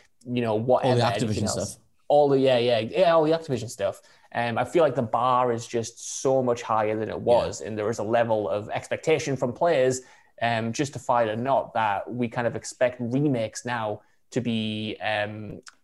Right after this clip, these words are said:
Speaker 1: just much more than they were back in twenty fifteen, twenty sixteen.
Speaker 2: It's like an initial, like, gut reaction to what they've done with the visuals. Like, obviously, R E two looks absolutely stunning. The Activision stuff looks great. And it's just, as soon as we saw the, the, uh, Prince of Persia trailer,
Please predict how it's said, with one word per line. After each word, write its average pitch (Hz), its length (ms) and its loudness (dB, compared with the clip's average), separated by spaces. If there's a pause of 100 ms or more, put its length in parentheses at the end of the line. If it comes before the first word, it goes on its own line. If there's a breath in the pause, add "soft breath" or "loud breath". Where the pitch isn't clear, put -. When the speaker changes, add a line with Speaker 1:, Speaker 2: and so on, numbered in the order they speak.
(120)
Speaker 1:
just 127 180 -2
much 143 320 0
more 123 180 4
than 117 80 -2
they 107 100 -2
were 113 260 2
back 135 240 -4
in 110 80 -8
twenty 107 220 -8
fifteen, 104 400 -10
twenty 107 180 -14
sixteen. - 420 -12
Speaker 2:
It's 131 140 -2
like 165 120 0
an 170 60 2
initial, 131 560 0
like, 107 280 -4 (220)
gut 123 180 -2
reaction 113 500 -2
to 113 100 -2
what 110 120 0
they've 104 120 -2
done 107 160 0
with 107 120 -2
the 107 60 -6
visuals. 113 480 -2
Like, 110 140 -2
obviously, 107 240 -2
R 107 200 0
E 101 40 -2
two 113 180 -2
looks 107 180 -4
absolutely 104 360 -4
stunning. 104 400 -2
The 101 80 0
Activision 104 400 -4
stuff 101 240 -6
looks 101 160 -8
great. 98 380 -4 (240 loud breath)
And 117 100 2
it's 113 80 2
just, 147 140 0
as 123 120 0
soon 151 120 4
as 131 80 2
we 120 60 2
saw 120 140 0
the, 113 80 0 (100)
the, 107 340 0
uh, 104 100 0
Prince 107 220 -2
of 107 60 -8
Persia 104 400 -2
trailer, 110 420 0